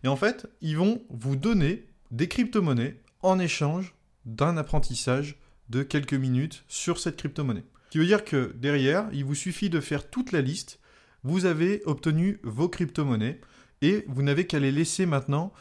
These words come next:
agir dans le temps. Ce qui veut dire que aujourd'hui, vous apprenez comment utiliser une crypto-monnaie,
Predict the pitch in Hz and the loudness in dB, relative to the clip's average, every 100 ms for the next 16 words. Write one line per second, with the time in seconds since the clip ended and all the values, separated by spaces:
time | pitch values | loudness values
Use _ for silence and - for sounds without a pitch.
0 | - - 147 147 170 175 147 139 123 104 | -16 2 4 4 2 2 2 0 -2 -6
1 | - 120 131 170 - 131 113 - - _ | -6 -4 0 0 0 -2 -2 -8 -20 _
2 | _ - 180 185 180 170 170 147 120 127 | _ 2 2 4 2 0 0 -2 -4 0
3 | 147 - 156 156 143 127 123 127 131 127 | 0 0 -2 0 0 2 2 0 -2 0
4 | 127 120 123 - 110 107 151 | 0 -2 -4 -4 -2 -2 -2